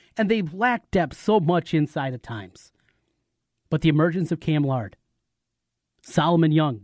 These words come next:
banging, doing his thing, developed that jumper a little bit as the season went on before the injury derailed it. Michael Jacobson, who I think is going to be so, so good. Not only what he does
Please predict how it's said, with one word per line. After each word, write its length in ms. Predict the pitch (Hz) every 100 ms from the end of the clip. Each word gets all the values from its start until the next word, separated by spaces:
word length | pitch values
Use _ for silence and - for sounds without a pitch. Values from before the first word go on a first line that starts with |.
| -
banging, 360 | 147 151 104 - _ _ -
doing 240 | 175 165
his 220 | 151 151
thing, 280 | - 151 127 _ _ _ -
developed 380 | 156 170 202 -
that 160 | 185
jumper 320 | 139 170 170
a 40 | 165
little 200 | 151 143
bit 180 | 151 143
as 120 | 135
the 60 |
season 320 | 135 156 143 139
went 160 | 139
on 160 | 139 139 _ _ _
before 260 | 143 - 165
the 160 | 151 151
injury 260 | 135 143
derailed 360 | 123 127 143 107
it. 100 | - _ _ _ _ _ _ -
Michael 340 | 151 208 185
Jacobson, 500 | 147 160 165 143 135
who 120 | 117
I 180 | 147 170
think 300 | 165 156 147
is 140 | 131 -
going 260 | 131 147
to 60 | 135
be 300 | 147 147 143 _ _ _
so, 420 | - - 202 185
so 260 | 165 - 139
good. 300 | 131 110 98 _ _ _ _ _ _ _ _
Not 220 | - 170 226
only 220 | 208 202
what 220 | 165 175
he 140 | 160
does 400 | 165 151 147 147